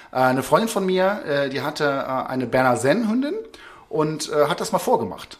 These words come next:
Ja? Und das heißt, ich stand dann da einfach, sie hat dann Kommando gegeben, dann ist der Hund, hat,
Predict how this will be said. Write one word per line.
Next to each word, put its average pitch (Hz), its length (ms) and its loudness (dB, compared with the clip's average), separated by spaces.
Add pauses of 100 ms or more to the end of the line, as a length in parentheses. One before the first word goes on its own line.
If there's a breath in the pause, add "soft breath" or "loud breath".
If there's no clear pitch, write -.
Ja? 139 160 2
Und 175 140 -6
das - 140 -2
heißt, 147 180 4
ich 127 80 -4
stand 202 200 0
dann 254 120 0
da 220 80 0
einfach, 226 360 -4
sie 156 120 -4
hat - 100 -2
dann 143 100 -2
Kommando 131 380 -2
gegeben, 190 400 -4
dann 143 100 0
ist 147 160 -10
der 135 100 0
Hund, 147 120 0
hat, 139 120 0